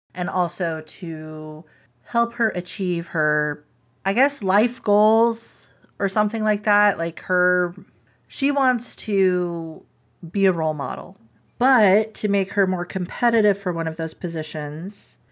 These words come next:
Amelia says that Winnie needs to boost her numbers on her social media account. So she needs hundreds of thousands more followers. She needs way more engagement. She should post on TikTok too,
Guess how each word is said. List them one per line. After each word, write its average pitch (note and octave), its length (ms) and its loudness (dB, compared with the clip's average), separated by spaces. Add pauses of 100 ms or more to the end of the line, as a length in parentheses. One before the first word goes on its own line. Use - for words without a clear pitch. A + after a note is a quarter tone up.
(220)
Amelia D#3+ 420 0
says D#3+ 480 0
that D3+ 420 0
Winnie E3 260 -6
needs D#3+ 320 -10
to F3 80 -8
boost D#3+ 520 -8 (200)
her D#3+ 200 -2
numbers D#3+ 800 -2 (220)
on D#3+ 120 -4
her D#3+ 120 -6
social D#3 320 -8
media E3+ 420 -4
account. C#3 440 -10 (340)
So - 180 -8
she D#3 160 -8
needs D#3 300 -8 (480)
hundreds G3+ 460 2
of F3+ 100 -4
thousands E3+ 440 -2
more D3 420 -4
followers. E3+ 920 -2
She - 180 -12
needs D#3 720 -8 (460)
way F#3 320 2
more E3+ 240 0
engagement. E3+ 1120 -4 (320)
She F3 220 -4
should E3 560 -4
post F3+ 280 -2
on D3+ 140 -2
TikTok F3+ 540 -4
too, E3+ 640 -2